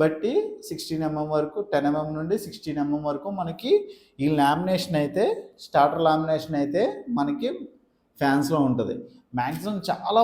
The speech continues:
వరకు అన్ని కేసుల్లోనూని మనకి ఏంటంటే మ్యాక్సిమం థర్టీన్ పాయింట్ ఫైవ్ స్టాంపింగ్ ఎక్కువ రన్నింగ్ మాట. టెన్ ఎంఎం స్టాంపింగ్ అంటే ఇంకా డమ్మాబూస్ ఫ్యాన్ అన్నమాట. ఇంకా డమ్మాబూస్ ఫ్యాన్లకి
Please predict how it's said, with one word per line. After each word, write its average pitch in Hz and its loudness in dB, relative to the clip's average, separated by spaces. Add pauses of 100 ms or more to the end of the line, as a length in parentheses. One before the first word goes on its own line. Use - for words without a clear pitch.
వరకు 185 6 (400)
అన్ని 160 -2
కేసుల్లోనూని 160 0 (460)
మనకి 165 -2
ఏంటంటే 170 -2 (220)
మ్యాక్సిమం 165 -4 (120)
థర్టీన్ 180 0
పాయింట్ 185 -2
ఫైవ్ 170 4
స్టాంపింగ్ 160 -2 (320)
ఎక్కువ - 0 (380)
రన్నింగ్ 151 -2
మాట. 127 0 (680)
టెన్ 170 2
ఎంఎం 202 0 (100)
స్టాంపింగ్ 180 0
అంటే 175 -2 (100)
ఇంకా 175 -2 (120)
డమ్మాబూస్ 156 2
ఫ్యాన్ 139 0
అన్నమాట. 127 -2 (100)
ఇంకా - -16 (580)
డమ్మాబూస్ 175 0
ఫ్యాన్లకి 170 0